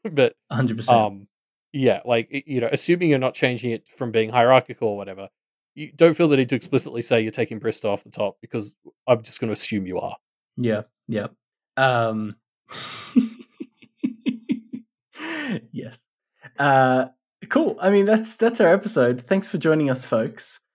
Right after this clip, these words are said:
Speaker 2: Um, if you wanna leave your answers to those dis-, discussion question, you can obviously do that in the discussion threads, which we linked down in the show notes down below.
Speaker 1: Uh,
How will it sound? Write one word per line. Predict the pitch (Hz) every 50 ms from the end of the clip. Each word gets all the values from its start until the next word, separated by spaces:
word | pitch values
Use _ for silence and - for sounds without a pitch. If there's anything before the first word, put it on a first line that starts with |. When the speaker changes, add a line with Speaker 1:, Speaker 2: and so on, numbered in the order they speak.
| _ _ _ _ _ -
Speaker 2:
Um, | 131 135 127 127 123 123 120 120 117
if | 160 147 -
you | 190
wanna | 196 190 180
leave | 175 170 147
your | 160 151 151
answers | 151 147 - 156 131 -
to | - 156
those | 139 135 - -
dis-, | - - - - _
discussion | - 139 127 - 147 135 - 147
question, | 143 147 131 131 - 139 127 127 127
you | 131 135 131 127
can | 127 - 143 127 123 120
obviously | 117 123 120 120 - 123 113 110
do | 113 123
that | 113 117 113 -
in | 107 117 107
the | 110 110
discussion | 110 - - 117 107 - 117 107 110
threads, | 165 175 208 208 190 - -
which | 127 117 117
we | 117 107
linked | 107 107 107 - - -
down | 120 107 107 104
in | 101 104
the | 107
show | - - 110
notes | 104 98 98 - - - - _
down | - 110 101 101 98 101 - - _ _
below. | 104 104 104 214 - 185 214 247 294 339 - _ _ _ _ _ _ _ _
Speaker 1:
Uh, | - 117 110 107 107 107